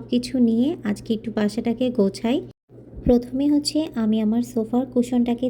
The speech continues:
চেঞ্জ করলাম। এই কুশন কভারটা আমি Amazon থেকে এনেছি। এটা একটা লিফ বা পাতার ডিজাইনের কুশন কভার। কুশন কভারটা দেওয়ার পর কিন্তু আমার সোফার লুকটা একদমই চেঞ্জ হয়ে গিয়েছে।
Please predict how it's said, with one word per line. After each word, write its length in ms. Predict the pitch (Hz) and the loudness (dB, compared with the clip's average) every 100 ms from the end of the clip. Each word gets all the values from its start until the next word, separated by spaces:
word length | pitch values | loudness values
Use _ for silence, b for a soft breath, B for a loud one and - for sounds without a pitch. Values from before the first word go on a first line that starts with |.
| 247 | 0
চেঞ্জ 200 | 208 208 - | 0 0 0
করলাম। 260 | 214 220 285 - | 0 0 0 -2
এই 60 | 196 202 | -4 -2
কুশন 260 | 220 262 269 | -2 -2 0
কভারটা 320 | 247 247 247 262 | 2 2 0 -2
আমি 120 | 226 202 | 0 0
Amazon 340 | 180 185 - 220 247 | 0 -2 0 0 0
থেকে 160 | 247 247 | 0 0
এনেছি। 260 | 226 233 277 247 | 0 -2 -2 -2
এটা 120 | 196 190 | -2 -2
একটা 140 | 196 202 185 | 0 2 4
লিফ 240 | 202 277 - | 2 0 -4
বা 80 | 214 208 | -4 -4
পাতার 300 | 196 190 214 208 | -6 -4 -4 -2
ডিজাইনের 440 | 214 220 220 285 - | -4 -2 -2 -2 -4
কুশন 260 | 214 208 202 | -2 -2 0
কভার। 300 | 202 202 294 - B B B - _ _ - - - | 0 0 -2 -4 B B B -20 _ _ -20 -18 0
কুশন 280 | 269 302 294 | 0 2 2
কভারটা 340 | 294 277 277 294 285 | 2 0 0 -2 0
দেওয়ার 220 | 202 202 208 | 0 0 0
পর 120 | 226 226 | -2 -2
কিন্তু 200 | 247 240 - 214 | -4 -4 -2 -2
আমার 200 | 196 202 - | 0 0 0
সোফার 300 | 208 233 247 208 | -2 2 2 2
লুকটা 320 | 202 - 262 403 196 | 0 -4 -8 -4 -4
একদমই 340 | - 233 277 294 | 0 0 0 0
চেঞ্জ 200 | 220 208 208 | 2 2 2
হয়ে 140 | 233 226 | 0 0
গিয়েছে। 360 | 220 214 214 | 0 0 0